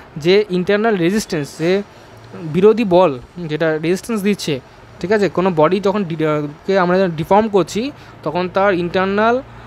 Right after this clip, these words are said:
যে রেজিস্ট্যান্সটা আসছে per unit area, that is called stress। ঠিক আছে, তো স্ট্রেসের formula আমরা জানি already, P by A, P is the load, the or force acting on the body,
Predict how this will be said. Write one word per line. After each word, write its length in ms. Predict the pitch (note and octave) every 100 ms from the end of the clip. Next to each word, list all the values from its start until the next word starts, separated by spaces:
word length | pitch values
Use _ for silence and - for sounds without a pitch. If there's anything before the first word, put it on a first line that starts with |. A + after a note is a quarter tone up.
| - - -
যে 200 | D3 G3
রেজিস্ট্যান্সটা 720 | E3 F#3 - B3 A#3 - G3
আসছে 420 | E3+ - G#3+ D4+ F4 - -
per 160 | G3+
unit 240 | A3+ A3+ A3+
area, 440 | F#3 D3+ E3 B3 G3 - F#3
that 120 | D#3
is 120 | G#3 -
called 200 | F3 G#3
stress। 340 | C#4 - F#3+ D3 - - - - - -
ঠিক 140 | A#3
আছে, 200 | B3+ E3 C3 - - - -
তো 60 |
স্ট্রেসের 440 | E3 - G#3+ A3+ B3+
formula 320 | A3+ A3+ A#3+
আমরা 160 | A3+
জানি 220 | A3 G3+ A3
already, 280 | G3 G#3 B3+
P 120 | G#3+
by 140 | G#3 G#3+
A, 180 | A#3 C4+
P 240 | A3 A3
is 80 | F#3+
the 100 | G#3+
load, 360 | F3+ F#3+ D4 D4
the 200 | F3+ F3+
or 200 | E3+ F3 -
force 420 | F#3 B3 - F3
acting 180 | - G3+ F#3+
on 60 |
the 140 | F#3+ E3+
body, 240 | E3 G#3+